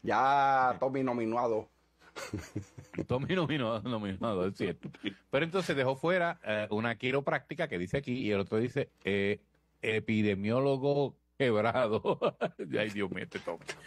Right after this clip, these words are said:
Speaker 2: Bueno, bueno, dice que epidemiólogo quebrado. Bueno, entonces,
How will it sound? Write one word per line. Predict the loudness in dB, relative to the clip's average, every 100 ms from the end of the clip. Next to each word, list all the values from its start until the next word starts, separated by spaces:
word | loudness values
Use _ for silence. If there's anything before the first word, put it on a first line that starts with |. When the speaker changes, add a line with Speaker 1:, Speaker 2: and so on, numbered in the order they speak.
| -8 -4
Speaker 2:
Bueno, | 0 0 -2 -12 -20 -20 -18 -2
bueno, | 0 0 0
dice | 0 0
que | 0
epidemiólogo | 2 2 4 4 4
quebrado. | 2 0 0 -2 -6 -2
Bueno, | -2 -2 -12 -20 _ _
entonces, | -2 2 2 2 -4